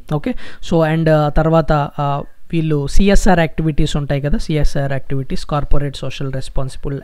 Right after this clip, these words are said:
యాక్టివిటీస్‌లో Deepak Foundation రూపంలో వీళ్ళు, ఆ, ఆ activities అన్నిటినీ కొనసాగిస్తున్నారు, ఓకే. So fifty years of chemistry, Okay. So fifty years of growth అని వీళ్ళు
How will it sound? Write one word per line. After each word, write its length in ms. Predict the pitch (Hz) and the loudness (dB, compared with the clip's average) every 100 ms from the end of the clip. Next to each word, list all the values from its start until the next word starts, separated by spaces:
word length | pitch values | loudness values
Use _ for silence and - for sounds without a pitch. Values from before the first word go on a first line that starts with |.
| 143 | -12
యాక్టివిటీస్‌లో 720 | - 147 135 143 - 151 143 - - - | -8 -6 -6 -6 -8 -8 -6 -6 -8 2
Deepak 400 | 156 220 226 208 | 4 6 6 4
Foundation 640 | - 170 160 151 - 156 | 2 2 2 2 2 0
రూపంలో 480 | 135 139 - 143 165 | -2 4 4 4 0
వీళ్ళు, 420 | 143 139 135 135 - - - - - - | 0 -2 -2 -4 -6 -12 -12 -12 -14 -12
ఆ, 140 | 139 - - - - - - 175 | -12 -14 -18 -20 -20 -16 -6 0
ఆ 80 | |
activities 540 | 156 156 160 151 151 - | 0 0 -2 0 0 0
అన్నిటినీ 360 | 143 147 175 180 - - - - | 0 0 -2 -4 -8 -14 -14 -10
కొనసాగిస్తున్నారు, 880 | - 160 - 139 127 - 135 127 120 - | -6 -4 -4 -4 -6 -2 -2 0 -4 -2
ఓకే. 180 | - 359 | 0 2
So 180 | - 277 | 0 0
fifty 520 | - 214 - 233 208 | -4 -6 -4 -4 -4
years 160 | 196 - 196 | -4 -4 -2
of 100 | - | -2
chemistry, 440 | 165 165 - - 143 - - - - - | -2 -4 -6 -8 -10 -12 -18 -20 -10 -8
Okay. 160 | 180 294 | -4 -2
So 160 | - | 0
fifty 480 | 160 165 - 180 165 | 2 2 0 -2 -2
years 160 | 151 - 156 | -4 -6 -6
of 140 | 143 131 | -8 -6
growth 280 | 139 160 - - - | -2 -2 -4 -6 -8
అని 100 | 139 | -8
వీళ్ళు 320 | 135 135 135 | -6 -8 -10